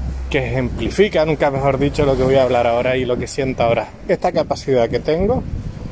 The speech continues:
de poder, eh, sintetizar mis próximos pasos dependiendo del estado y el momento en el que esté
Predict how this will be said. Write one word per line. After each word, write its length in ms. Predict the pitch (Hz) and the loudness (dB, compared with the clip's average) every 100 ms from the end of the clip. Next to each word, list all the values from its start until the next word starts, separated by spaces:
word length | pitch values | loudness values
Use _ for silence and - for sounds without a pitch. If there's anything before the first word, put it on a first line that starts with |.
| - | -2
de 140 | 143 | 0
poder, 420 | 135 131 135 131 117 - | 2 4 6 4 2 -2
eh, 400 | 151 127 120 110 110 - - - - | 0 2 2 0 -2 -4 -6 -6 -4
sintetizar 880 | 165 147 147 131 139 120 175 143 117 - - - - - - - | -2 0 0 -2 -2 0 2 2 0 -8 -14 -10 -8 -8 -10 -6
mis 300 | 147 135 117 | -2 0 -2
próximos 600 | - 160 - 185 180 123 - - | 2 2 2 0 2 0 -4 0
pasos 460 | 151 - 208 226 - - - - - - - | 0 0 -2 -2 -4 -12 -14 -12 -10 -8 0
dependiendo 560 | 156 143 139 160 185 143 | 2 2 2 2 4 4
del 140 | 120 | 2
estado 380 | 110 - 180 170 | 0 0 2 4
y 60 | 147 | 4
el 60 | |
momento 380 | 131 123 160 185 | 2 0 0 0
en 60 | 151 | -2
el 100 | 123 | -4
que 100 | 131 | -8
esté 340 | - 160 | -2 -2